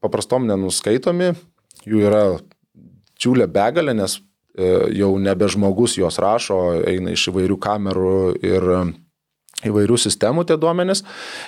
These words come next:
Ir tada reikalingas, reikalingi duomenų analitikai, kad galėtų sukurti algoritmus,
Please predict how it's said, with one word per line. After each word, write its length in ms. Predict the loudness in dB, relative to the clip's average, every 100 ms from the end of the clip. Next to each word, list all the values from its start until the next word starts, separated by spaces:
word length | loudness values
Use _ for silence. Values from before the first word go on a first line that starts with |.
| -2
Ir 380 | 2 4 2 0 _ _
tada 420 | -4 0 2 2 -2 -8
reikalingas, 800 | -2 0 0 0 2 0 0 -6 -4
reikalingi 500 | -2 0 0 0 2
duomenų 380 | 0 0 0
analitikai, 540 | 0 0 -2 -4 -8 -6
kad 160 | -4 -4 -4 -2 0
galėtų 380 | 2 2 0
sukurti 460 | -8 -8 -4 -2 0
algoritmus, 920 | 0 0 0 0 0 -2 -2 -4 0